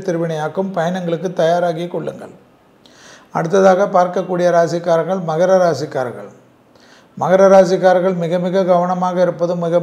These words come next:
முக்கியம். அனுமன் சாலிசா மிக மிக முக்கியம். நரசிம்மர் காயத்ரி மிக மிக முக்கியம். காரிய சித்தி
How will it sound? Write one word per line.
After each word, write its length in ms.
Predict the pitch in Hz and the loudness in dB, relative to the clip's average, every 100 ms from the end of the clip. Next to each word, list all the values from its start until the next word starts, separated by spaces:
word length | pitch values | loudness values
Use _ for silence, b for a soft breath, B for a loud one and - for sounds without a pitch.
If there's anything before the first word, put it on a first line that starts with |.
| 170 | -2
முக்கியம். 360 | 170 180 180 170 | -4 -6 -4 -4
அனுமன் 320 | 170 185 180 | -4 -4 -2
சாலிசா 380 | 180 175 165 170 170 | 0 0 0 -2 -2
மிக 140 | 156 165 170 | -4 -6 -6
மிக 120 | 175 175 | -6 -6
முக்கியம். 300 | 160 180 180 160 | -6 -6 -4 -4
நரசிம்மர் 500 | 131 196 185 190 170 | -6 -6 -2 -2 2
காயத்ரி 360 | 170 170 170 165 | 0 0 -4 -6
மிக 140 | 151 165 165 | -6 -6 -4
மிக 160 | 170 175 | -2 -2
முக்கியம். 400 | 151 156 175 185 160 | -6 -8 -8 -8 -2
காரிய 300 | 156 170 185 156 | 0 0 -4 -8
சித்தி 320 | 175 147 180 | -12 -8 -6